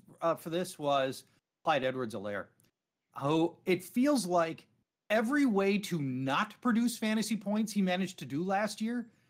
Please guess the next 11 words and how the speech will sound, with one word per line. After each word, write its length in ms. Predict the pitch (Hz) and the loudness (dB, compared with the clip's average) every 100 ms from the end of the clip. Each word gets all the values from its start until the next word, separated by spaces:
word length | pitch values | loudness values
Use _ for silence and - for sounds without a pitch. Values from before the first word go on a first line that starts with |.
| _ _ _ | _ _ _
And, 420 | 180 175 175 175 - _ _ _ - | -2 0 0 -2 -8 _ _ _ -4
man, 280 | 240 254 214 | 0 0 -2
it, 320 | - - - 214 | -10 -12 -8 -6
it 60 | 196 | -2
just, 220 | 247 - | -4 -4
it 140 | 208 214 | -6 -6
just 120 | 208 | -4
feels 180 | 294 294 | 0 0
like 100 | 269 | 0
he 120 | 247 | -2
can't 560 | - - 220 254 262 | -4 -2 2 2 0